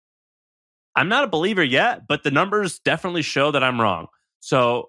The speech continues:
they've grown two thousand percent since summertime, and a roughly four th-, what's, so if you grow four, they've grown four thousand percent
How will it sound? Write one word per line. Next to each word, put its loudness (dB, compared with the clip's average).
they've -2
grown 0
two -2
thousand -2
percent -2
since -6
summertime, -2
and -2
a 0
roughly 0
four 0
th-, -4
what's, -2
so 0
if -4
you -8
grow 2
four, -2
they've -4
grown 0
four 0
thousand -2
percent 0